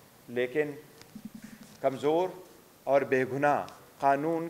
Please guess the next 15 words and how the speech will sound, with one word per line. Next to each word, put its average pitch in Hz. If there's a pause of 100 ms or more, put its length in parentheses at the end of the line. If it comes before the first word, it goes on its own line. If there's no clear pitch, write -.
की 151
technicality 135
की 123
गिरफ्त 147
से -
भी 98
बचे। 90 (420)
इसकी 190
तरफ 135
हम 131
इंशाअल्लाह 127
ताला 120 (300)
ज़्यादातर 143
legal 123
reforms 117